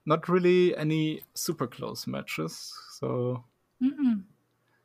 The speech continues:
Speaker 1: did you, did you compare this to our top seeds? Are we still, like, correct with the seeding? I guess
Speaker 2: Yeah,
Speaker 1: so,
Speaker 2: so
Speaker 1: right?
Speaker 2: they were no upsets, so
Speaker 1: Yeah.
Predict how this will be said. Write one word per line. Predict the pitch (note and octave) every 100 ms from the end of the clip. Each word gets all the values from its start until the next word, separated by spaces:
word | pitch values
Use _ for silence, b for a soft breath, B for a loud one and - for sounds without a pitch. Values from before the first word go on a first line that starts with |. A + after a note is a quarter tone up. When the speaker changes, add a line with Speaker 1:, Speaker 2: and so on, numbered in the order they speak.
| _
Speaker 1:
did | D3 B2+
you, | E3 D#3
did | D#3+ D#3 D3+
you | F3
compare | E3 D3 E3 E3+
this | E3 -
to | D#3+
our | C#3+ D#3
top | D3 D#3+ D#3+
seeds? | - - F#3 F3+ C#3+
Are | C#3
we | C#3
still, | - D3 C#3+ C#3+
like, | C3+ C3+ - - _ _
correct | - C#3 D3 -
with | D3 D#3+
the |
seeding? | - D#3+ E3 E3 - -
I | A#2+
guess |
Speaker 2:
Yeah, | B3 B3 G#3+
Speaker 1:
so, | - A3+
Speaker 2:
so | G3+
Speaker 1:
right? | A3+ G#3+
Speaker 2:
they | A#3 A#3+
were | B3+
no | B3+ B3
upsets, | - A3 - - F#3+ -
so | - G#3+ F#3+ F#3
Speaker 1:
Yeah. | D3 C3